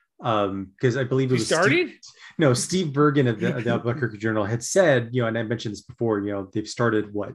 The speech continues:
Speaker 1: seven different quarterbacks in eighteen games under Danny Gonzalez?
Speaker 2: Way too many.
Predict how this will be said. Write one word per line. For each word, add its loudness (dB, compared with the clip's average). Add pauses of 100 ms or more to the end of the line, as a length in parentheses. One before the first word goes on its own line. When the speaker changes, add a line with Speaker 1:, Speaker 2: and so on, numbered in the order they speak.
Speaker 1:
seven -4
different -4
quarterbacks -4
in -2
eighteen -6
games -4
under -2
Danny -2
Gonzalez? -6 (240)
Speaker 2:
Way -6
too -14
many. -18